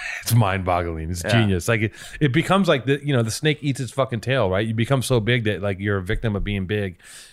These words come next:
Speaker 1: I don't know, but he still manages to reinvent all the time. So it's
Speaker 2: Yeah.
Speaker 1: like, I just think about rap and, like, the culture in general. Like I was looking at, um, Kerwin Frost interviewing Lil Nas X.
Speaker 2: Yeah, yeah,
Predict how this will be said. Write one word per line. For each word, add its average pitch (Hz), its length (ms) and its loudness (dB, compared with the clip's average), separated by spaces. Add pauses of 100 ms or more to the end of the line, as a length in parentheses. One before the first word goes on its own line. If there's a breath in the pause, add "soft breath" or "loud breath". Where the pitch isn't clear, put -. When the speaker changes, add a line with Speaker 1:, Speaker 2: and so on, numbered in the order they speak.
(200 loud breath)
Speaker 1:
I 113 60 2
don't 104 100 0
know, 78 160 -2
but 120 120 2
he 185 120 8
still 269 340 2
manages 165 380 2
to 143 60 -2
reinvent 151 400 2
all 123 180 4
the 110 60 0
time. 101 400 0
So 104 120 -4
it's 104 140 -2
Speaker 2:
Yeah. 107 160 0
Speaker 1:
like, 95 120 -14 (440 loud breath)
I 214 100 2
just 247 140 0
think 214 140 2
about 131 260 4
rap 135 460 0
and, 117 120 0
like, 101 200 0
the 98 80 -6
culture 127 640 0
in 104 180 2
general. 127 420 2
Like 104 140 0
I 107 60 2
was 104 140 0
looking 117 260 0
at, 101 120 0
um, 82 360 -4 (760)
Kerwin 110 300 0
Frost 104 440 0
interviewing 98 520 -2
Lil 101 140 -2
Nas 95 280 -2
X. 101 260 -6
Speaker 2:
Yeah, 117 300 0
yeah, - 20 -4